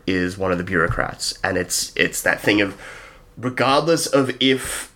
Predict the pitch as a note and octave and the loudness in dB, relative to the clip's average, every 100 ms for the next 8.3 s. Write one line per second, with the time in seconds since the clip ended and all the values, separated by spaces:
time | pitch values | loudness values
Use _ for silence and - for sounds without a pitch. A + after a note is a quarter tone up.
0 | _ - A2+ B2 A#2+ A#2 A#2 G#2+ G#2 G#2 | _ -10 -4 2 4 4 2 2 4 4
1 | A2 A2+ A2+ G#2 - G2+ G2+ G2+ G#2 G2 | 2 0 -2 -4 -6 -6 -6 -4 0 2
2 | G#2+ C#3+ A3+ A#3 - - - - - A2+ | 4 4 2 -2 -14 -20 -20 -20 -6 -2
3 | G#2+ - B2 B2 A#2+ A#2 A2+ B2+ A2+ A2+ | -2 0 2 4 4 4 2 0 0 -2
4 | G#2+ - - C#3+ C3 C3 C#3 B2+ A#2 A2+ | -6 -10 0 2 4 2 2 2 2 4
5 | G#2+ G#2 G2 F#2 F#2+ G2 G2+ G2+ - - | 6 4 2 -2 2 2 2 -4 -8 -2
6 | G#2 - - G#2 F#2+ F2 F#2+ F#2+ F#2 F2+ | 0 0 -2 -2 -2 -2 -2 -2 0 0
7 | F2 E2+ G2 F#2+ F2 E2+ - - G2 - | 0 -4 -6 -4 -4 -4 -4 2 2 2
8 | - - | -2 -4